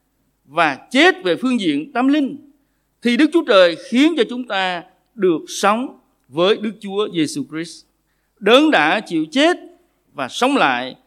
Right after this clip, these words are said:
để ban sự cứu rỗi cho nhân loại. Sứ đồ Phaolô xác định rằng đó là ân sủng của Đức Chúa Trời đối với thế gian, và nhờ ân sủng đó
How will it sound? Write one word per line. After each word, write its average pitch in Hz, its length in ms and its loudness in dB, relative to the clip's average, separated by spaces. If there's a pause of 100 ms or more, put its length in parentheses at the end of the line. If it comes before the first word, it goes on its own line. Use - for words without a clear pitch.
(160)
để 147 260 -4
ban 175 360 0
sự 131 220 -6
cứu 175 140 -8
rỗi 127 400 -2 (520)
cho 147 180 -4
nhân 131 240 -6
loại. 110 260 -14 (1500)
Sứ 330 120 -4
đồ 262 180 4
Phaolô 277 340 2
xác 349 240 -2
định 196 160 -2
rằng 180 240 0 (320)
đó 277 340 4
là 208 180 4
ân 269 380 2
sủng 208 400 -2
của 175 160 -2
Đức 233 160 -6
Chúa 240 60 -14
Trời 156 380 -4 (200)
đối 196 200 -2
với 214 120 -2
thế 190 140 -10
gian, 151 320 -10 (1000)
và 139 360 -6 (120)
nhờ 160 460 2
ân 180 220 0
sủng 156 240 -6
đó 156 420 -2